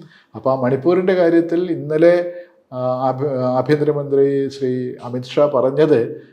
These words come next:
മണിപ്പൂരിലെ മുഖ്യമന്ത്രി ബിരൺ സിംഗിനെ ഞങ്ങൾ മാറ്റത്തില്ല എന്നുള്ളതാണ്. അപ്പം മണിപ്പൂർ ഈ പ്രശ്നം തുടങ്ങിയ അന്ന് മുതൽ പറയുന്ന ഒരു കാര്യമാണ് ബിരൺ സിംഗിൻ്റെ ഭരണകൂടം പക്ഷപാതപരമായിട്ടാണ് ഈ വിഷയം കൈകാര്യം ചെയ്യുന്നതെന്നും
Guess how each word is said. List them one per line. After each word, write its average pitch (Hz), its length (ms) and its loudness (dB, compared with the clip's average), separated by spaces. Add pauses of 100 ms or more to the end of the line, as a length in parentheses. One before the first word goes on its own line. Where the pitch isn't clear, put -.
(180)
മണിപ്പൂരിലെ 143 500 0
മുഖ്യമന്ത്രി 139 600 -2
ബിരൺ 131 320 -2
സിംഗിനെ 127 380 -8
ഞങ്ങൾ 120 260 -8
മാറ്റത്തില്ല 107 680 -4
എന്നുള്ളതാണ്. 82 600 -12
അപ്പം 110 260 -20
മണിപ്പൂർ 110 420 -2 (240)
ഈ 139 140 -4
പ്രശ്നം 143 480 -6
തുടങ്ങിയ 151 280 -2
അന്ന് 147 300 0
മുതൽ 151 300 2 (280)
പറയുന്ന 131 420 0
ഒരു 135 200 -4
കാര്യമാണ് 117 580 -6 (480)
ബിരൺ 139 260 4
സിംഗിൻ്റെ 131 480 -2
ഭരണകൂടം 113 720 -4 (400)
പക്ഷപാതപരമായിട്ടാണ് 120 1300 0
ഈ 110 100 -6
വിഷയം 107 420 -6
കൈകാര്യം 107 460 -4
ചെയ്യുന്നതെന്നും 107 640 -14